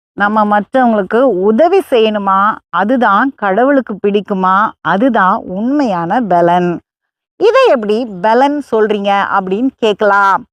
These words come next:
ஏன்னா மற்றவங்களுக்கு கொடுக்கணும்னா நமக்கு சரியான மனப்பக்குவம் வேணும். மனப்பக்குவம் இருந்தாலே அது பலன்தான். ஒரு காட்டுல ஒரு சிங்கம் இருந்தது.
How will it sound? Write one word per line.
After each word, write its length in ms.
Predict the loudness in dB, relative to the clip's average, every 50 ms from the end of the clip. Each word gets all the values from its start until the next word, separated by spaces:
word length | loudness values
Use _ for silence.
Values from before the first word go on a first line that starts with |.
| _ _ _ _ _ _ -4 -2
ஏன்னா 460 | 0 0 0 0 0 2 2 0 0 -2 -8 _ _
மற்றவங்களுக்கு 680 | -6 -6 -6 -2 _ -2 0 0 0 -2 -2 -2 -4 -6 -6 -6 _
கொடுக்கணும்னா 760 | -2 0 0 0 0 0 0 2 2 2 2 2 2 0 0 -2 -6 _ _ _ _ _
நமக்கு 640 | _ -10 -10 -8 -10 -10 -6 -4 -2 0 -2 -2 -4 -8 _
சரியான 720 | _ -4 -2 0 0 0 2 2 0 0 0 0 0 0
மனப்பக்குவம் 1040 | -2 -4 -6 -2 -2 0 0 0 -2 -2 0 -2 -2 -2 -2 -2 0 0 0 0 -2
வேணும். 500 | -2 -2 0 0 2 2 2 2 0 -2 -6 _ _ _ _ _
மனப்பக்குவம் 880 | _ -2 0 0 2 2 0 0 -2 -4 -4 -4 _ -4 -4 -4 -4 -2
இருந்தாலே 760 | -2 0 2 2 2 2 2 2 2 2 2 2 0 0 -4 -6 _
அது 400 | -6 -6 -2 -2 0 -2 -2 -2 -4 -4
பலன்தான். 720 | -2 0 0 0 0 -2 0 0 0 2 2 2 0 -2 -4 _ _ _ _ _ _ _ _
ஒரு 240 | 0 2 2 2 0 -2
காட்டுல 760 | -6 -4 -2 -2 -2 -2 -2 0 2 2 2 2 2 0 -2 -4
ஒரு 260 | -2 -2 0 0 0
சிங்கம் 440 | -2 -4 -4 -4 -2 0 2 2 2
இருந்தது. 600 | 2 2 0 -2 0 2 2 2 2 0 -2 -2